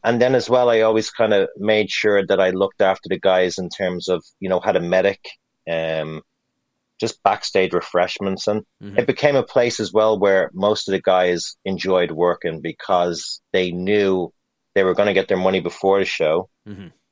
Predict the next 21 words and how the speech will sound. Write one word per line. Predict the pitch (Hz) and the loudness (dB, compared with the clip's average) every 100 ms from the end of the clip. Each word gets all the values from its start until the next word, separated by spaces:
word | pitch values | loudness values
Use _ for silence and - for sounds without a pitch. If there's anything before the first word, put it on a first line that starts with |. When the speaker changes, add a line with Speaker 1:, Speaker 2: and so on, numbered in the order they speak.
| 82 | 0
Speaker 1:
Um, | 85 85 82 82 - _ - | 2 2 0 -4 -10 _ -2
their | 92 - - | -2 -2 0
flights, | 95 101 - - - _ | 2 0 -4 -14 -14 _
they | 95 | 0
weren't | 92 95 92 | 2 2 2
gonna | 95 87 | 0 0
get | 87 | 0
any | 87 87 - - | 0 -4 -10 -4
crappy | 104 90 87 - | -2 -2 -6 -4
flights | 90 87 - - | 0 0 -2 -10
because, | - 95 82 - _ _ - | -6 -4 -6 -10 _ _ -6
you | 92 | -2
know, | 87 90 | 0 0
I'm | 90 | -2
trying | 85 - 90 | -2 -2 -2
to | 87 - | -2 0
save | 92 85 85 - | 0 0 -4 -6
twenty, | 92 87 - | -4 -4 -4
thirty | 90 87 78 - _ _ - 87 | -4 -4 -6 -14 _ _ -10 -2
euros. | 92 90 82 - - - | 2 2 0 -6 -16 -20
Speaker 2:
Mm-hmm. | 98 87 | -20 -20